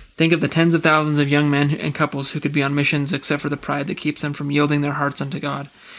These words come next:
Think of how temple work would increase if the time spent in his godly service were more important than many prideful pursuits that compete for our time." Uh, Elder Christofferson said, "How can you make the gospel of Jesus Christ not just an influence in your life,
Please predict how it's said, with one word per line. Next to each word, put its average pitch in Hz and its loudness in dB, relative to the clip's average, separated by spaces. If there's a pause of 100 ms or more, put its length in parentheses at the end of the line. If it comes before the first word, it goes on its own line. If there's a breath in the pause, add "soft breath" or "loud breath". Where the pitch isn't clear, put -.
(240 loud breath)
Think 175 4
of 160 4
how 156 4
temple 160 2
work 143 2
would 143 0
increase 143 2
if 147 -4
the - -10
time 151 0
spent 147 -2
in 156 -6
his 147 -6
godly 151 2
service 143 -2
were 143 -4
more 147 0
important 147 -4
than 143 -6 (340 loud breath)
many 160 4
prideful 143 0
pursuits - -2 (160)
that 143 -6
compete - -6
for 143 -4
our 131 -4
time." 135 -8 (1200 soft breath)
Uh, 135 0
Elder 156 2 (120)
Christofferson 151 -2
said, 143 -4 (380 loud breath)
"How 170 2
can 185 2
you 175 4
make 170 2
the 170 0
gospel 160 2
of 143 -2
Jesus 147 0
Christ 147 0
not 160 -2
just 165 0
an 156 -6
influence 170 0
in 165 0
your 156 0
life, 151 -2